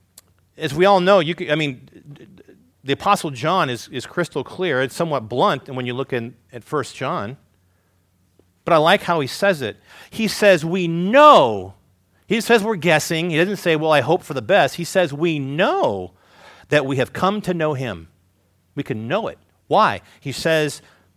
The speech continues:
"If we obey his commands." He says, "The man who says, 'I know him, I know Christ, I have a relationship with him,' but does not do what he commands," John's pretty tough. He says, "He's a liar,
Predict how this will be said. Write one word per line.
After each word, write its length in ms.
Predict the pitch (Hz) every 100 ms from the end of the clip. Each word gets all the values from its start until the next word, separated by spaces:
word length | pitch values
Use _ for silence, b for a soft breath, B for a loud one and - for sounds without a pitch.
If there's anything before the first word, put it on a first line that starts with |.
| _ _
"If 180 | 131 -
we 100 | 135
obey 300 | 110 113 113
his 180 | 113 -
commands." 680 | - 113 101 85 85 - _ _ _ _ _ _ _ _ _ _ _
He 120 | - 208
says, 260 | - 233
"The 100 | 170
man 380 | 185 196 247 285
who 160 | 220 247
says, 380 | - 233 226 180
'I 280 | 180 208 247
know 260 | 196 190
him, 320 | 233 180 220 240
I 260 | 175 208 240
know 220 | 220 220
Christ, 520 | - 196 196 247 -
I 140 | 196
have 180 | 220 226
a 40 | 196
relationship 720 | 175 160 202 214 226 240 185
with 180 | 226 214
him,' 180 | 240 - B B
but 180 | 165 214
does 180 | 170 143
not 420 | 175 233 302 190
do 180 | 180 254
what 120 | 220
he 120 | 196
commands," 760 | 208 220 208 262 208 175 175 - b b b -
John's 320 | 135 180 202
pretty 220 | - 202
tough. 360 | - 262 196 - b b
He 80 |
says, 440 | 165 196 208 208 - b
"He's 220 | 196 156
a 80 | 143
liar, 640 | 131 180 254 123 95 90